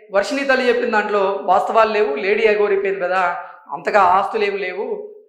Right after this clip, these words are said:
ఆయన భిక్షాటన చేస్తూ ఆయనకు వచ్చినటువంటి, ఆ, డబ్బులు ఏవైతే ఉన్నాయో, ఆయనకి భిక్షగా వేసినటువంటి డబ్బులు ఏవైతే ఉన్నాయో వాటితోనే ఆయన కాలం వెల్లదీస్తున్నారు, ఆయన, ఆ, ఆయన కారు కానీ ఆయన iPhone కానీ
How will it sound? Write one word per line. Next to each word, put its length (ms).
ఆయన 500
భిక్షాటన 520
చేస్తూ 300
ఆయనకు 300
వచ్చినటువంటి, 840
ఆ, 400
డబ్బులు 300
ఏవైతే 280
ఉన్నాయో, 480
ఆయనకి 280
భిక్షగా 380
వేసినటువంటి 560
డబ్బులు 260
ఏవైతే 240
ఉన్నాయో 520
వాటితోనే 520
ఆయన 280
కాలం 340
వెల్లదీస్తున్నారు, 800
ఆయన, 140
ఆ, 340
ఆయన 160
కారు 320
కానీ 300
ఆయన 380
iPhone 280
కానీ 340